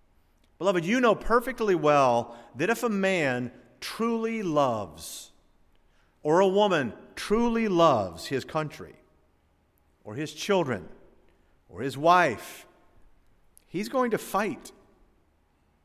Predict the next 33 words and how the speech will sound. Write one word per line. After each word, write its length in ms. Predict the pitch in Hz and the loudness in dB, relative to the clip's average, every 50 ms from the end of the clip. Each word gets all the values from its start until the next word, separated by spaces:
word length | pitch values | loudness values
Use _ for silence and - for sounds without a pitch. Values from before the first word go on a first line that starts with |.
| _ _ _ _ _ _ _ _ | _ _ _ _ _ _ _ _
to 120 | - 123 | -18 -14
protect 420 | - - 139 - 190 202 202 - 143 | -14 -14 -10 -6 -6 -6 -6 -6 -10
them. 180 | 120 95 82 - - _ _ _ _ _ _ _ _ _ _ _ _ _ _ _ _ _ _ _ _ _ _ _ _ - | -10 -10 -10 -14 -20 _ _ _ _ _ _ _ _ _ _ _ _ _ _ _ _ _ _ _ _ _ _ _ _ -6
If 140 | 180 196 | -4 -2
a 60 | 220 175 | -2 -4
snake 420 | - 185 190 180 190 214 220 208 | 0 4 6 8 8 6 6 2
is 120 | 185 - | -2 -2
crawling 500 | - - 175 175 170 170 170 165 160 151 | -2 0 4 6 6 6 6 4 0 -2
towards 560 | - - 170 170 160 160 160 151 135 - - - - - _ - | -4 -4 -2 0 2 2 0 -2 -4 -10 -16 -18 -20 -20 _ -12
a 60 | 131 | -12
crib, 560 | - - - 180 165 143 120 127 160 196 - - - - - - _ _ _ _ _ _ _ _ _ _ _ _ _ | -10 -4 -2 0 2 2 2 0 -2 -4 -8 -8 -16 -20 -20 -20 _ _ _ _ _ _ _ _ _ _ _ _ _
and 160 | - 117 123 | -8 2 6
that 200 | 147 170 190 185 | 8 8 8 6
crib 280 | - 185 180 180 190 175 | 4 6 6 6 8 8
has 200 | 160 160 147 143 | 6 6 6 6
a 40 | 143 | 4
little 200 | 135 160 175 156 | 4 2 2 4
baby 380 | 156 170 180 185 175 165 147 | 4 6 6 6 6 6 4
in 100 | 139 135 | 4 4
there 180 | 139 139 143 139 | 4 2 2 2
that 160 | 131 131 127 | 2 0 -2
you 220 | 131 139 156 156 | 0 0 0 0
love, 360 | 143 131 156 156 135 123 127 131 | 2 4 6 6 6 6 4 2
what 260 | 135 123 139 165 160 | 0 0 0 0 0
are 40 | 160 | 0
you 60 | 151 | 0
gonna 180 | 156 147 143 | 0 -2 -2
do? 200 | 139 139 127 104 | -2 -2 -2 -4
Love 340 | 98 101 113 120 135 131 120 | -2 2 2 2 2 2 0
the 80 | 117 113 | -8 -12
snake 480 | - - 139 135 170 214 254 - - - _ _ _ _ _ _ _ _ _ _ _ _ _ _ _ _ _ _ _ _ _ _ _ _ _ _ _ _ - | -10 -8 -6 -6 -6 -6 -8 -10 -18 -20 _ _ _ _ _ _ _ _ _ _ _ _ _ _ _ _ _ _ _ _ _ _ _ _ _ _ _ _ -12
or 100 | 127 - | -12 -12
fight 460 | - - 175 165 156 143 - - | -6 -2 0 0 0 -2 -6 -12